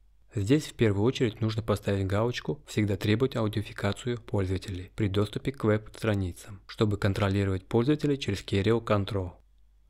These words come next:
Также установите галочку «Включить автоматическую аутентификацию с помощью N T L M». Установите галочку «Автоматически совершать выход пользователя из системы, если они не активны». Можно задать время неактивности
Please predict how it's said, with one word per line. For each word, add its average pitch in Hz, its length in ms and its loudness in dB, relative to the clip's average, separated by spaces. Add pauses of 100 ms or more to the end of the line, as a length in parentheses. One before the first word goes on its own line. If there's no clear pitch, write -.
Также 117 320 4
установите 98 560 0
галочку 127 380 2
«Включить 104 360 -4
автоматическую 107 760 -2
аутентификацию 110 640 -4
с - 60 -10
помощью 104 420 0
N 104 120 -4
T 107 80 0
L 101 120 0
M». 92 240 -4 (240)
Установите 107 540 0
галочку 101 560 0
«Автоматически 104 680 0
совершать 98 480 -2
выход 101 300 -2
пользователя 139 420 -2
из 120 180 -8
системы, 92 600 -6 (180)
если 110 260 -2
они 104 400 0 (120)
не 110 200 2
активны». 98 680 -6 (260)
Можно 131 320 0
задать 98 380 0
время 107 320 2
неактивности 107 720 -2